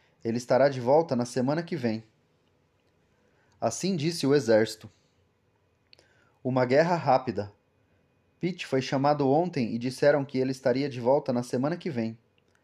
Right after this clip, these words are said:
Bem rápido. As três mulheres se agitaram e olharam nervosas para as paredes cor de lama,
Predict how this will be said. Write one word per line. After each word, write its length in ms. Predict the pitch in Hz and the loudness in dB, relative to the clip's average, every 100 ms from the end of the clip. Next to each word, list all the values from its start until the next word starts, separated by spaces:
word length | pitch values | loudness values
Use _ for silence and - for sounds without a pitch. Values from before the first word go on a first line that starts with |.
| _ | _
Bem 240 | 110 131 180 | -4 -2 0
rápido. 460 | 147 127 117 104 - _ _ _ _ - - - - - 254 - - _ _ _ _ _ _ _ _ _ _ _ _ _ _ _ _ _ _ _ | 0 0 -2 -12 -14 _ _ _ _ -14 -12 -14 -16 -14 -12 -14 -18 _ _ _ _ _ _ _ _ _ _ _ _ _ _ _ _ _ _ _
As 160 | 123 - | -8 -2
três 240 | 147 160 | 0 2
mulheres 640 | 151 147 151 180 135 - - | 0 2 4 4 0 -6 -8
se 180 | - | -2
agitaram 720 | 139 127 131 - 151 165 135 | 0 0 -4 2 4 6 4
e 80 | 123 | 2
olharam 400 | 127 127 135 139 | 2 4 4 2
nervosas 680 | 135 143 110 135 156 113 104 | 0 -2 2 4 4 0 -8
para 280 | - 117 117 | 0 4 4
as 140 | 117 | 2
paredes 640 | - 117 113 139 113 107 - | 0 0 2 -2 -4 -10 -4
cor 180 | 127 | -4
de 140 | 127 143 | -2 2
lama, 400 | 120 117 104 | 2 2 -2